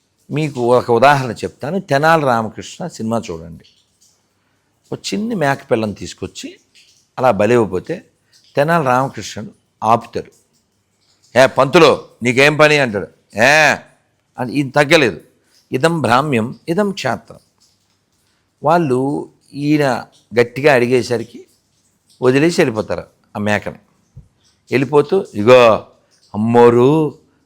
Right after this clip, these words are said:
రాత్రి గుర్ర పంత వద్దే జాత్త, ఆ? పెళ్ళం పెట్టలో ఉన్నోడివి పో" అంటాడు. "మాకు తెలుసు నువ్వు పో" అంటాడు. అక్కడే పడుకుంటాడు.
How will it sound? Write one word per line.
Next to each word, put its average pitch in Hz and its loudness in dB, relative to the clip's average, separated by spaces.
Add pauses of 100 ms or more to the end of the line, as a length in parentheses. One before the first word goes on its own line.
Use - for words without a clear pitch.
(120)
రాత్రి 120 0
గుర్ర 127 4
పంత 120 -4
వద్దే 92 -2 (420)
జాత్త, 110 0 (420)
ఆ? 156 2 (800)
పెళ్ళం 120 4
పెట్టలో 120 2
ఉన్నోడివి 110 2 (120)
పో" 135 4 (420)
అంటాడు. 107 2 (580)
"మాకు 101 0
తెలుసు 117 4
నువ్వు 101 2
పో" 123 8
అంటాడు. 95 0 (640)
అక్కడే 147 6
పడుకుంటాడు. 92 0